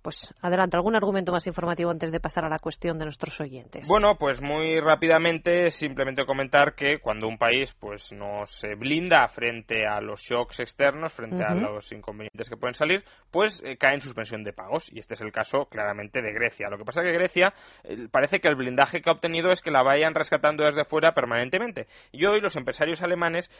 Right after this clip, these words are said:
Speaker 2: eh, la industria alemana, la patronal de la industria alemana, ha lanzado una propuesta, la verdad que interesante, que desde aquí hemos lanzado en otras ocasiones, y es, si se tiene que volver a rescatar a Grecia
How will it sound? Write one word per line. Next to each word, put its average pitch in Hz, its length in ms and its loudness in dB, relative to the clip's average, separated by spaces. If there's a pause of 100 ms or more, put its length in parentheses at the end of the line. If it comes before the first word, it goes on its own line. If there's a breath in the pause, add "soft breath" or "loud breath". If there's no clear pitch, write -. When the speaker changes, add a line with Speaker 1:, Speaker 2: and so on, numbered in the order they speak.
(180 soft breath)
Speaker 2:
eh, 101 320 -10
la 110 180 -8
industria 151 420 0
alemana, 160 360 2
la 147 100 2
patronal 120 200 -4
de 139 140 0
la 143 60 0
industria 143 340 -2 (180)
alemana, 147 480 0
ha 123 80 -2
lanzado 135 320 0
una 143 160 2
propuesta, 147 580 2 (320 soft breath)
la 110 180 0
verdad 113 260 4
que 165 120 2
interesante, 135 560 -2
que 156 120 -2
desde 113 180 -2
aquí 151 140 -6
hemos - 240 -2
lanzado 107 300 -6
en 107 40 -12
otras 101 180 -12
ocasiones, 170 520 -4
y 139 120 -6
es, - 140 0 (160 soft breath)
si - 320 -10
se 143 220 -2
tiene 262 320 4
que 170 80 2
volver 156 320 6
a 147 80 8
rescatar 123 420 0
a 127 60 8
Grecia 123 480 0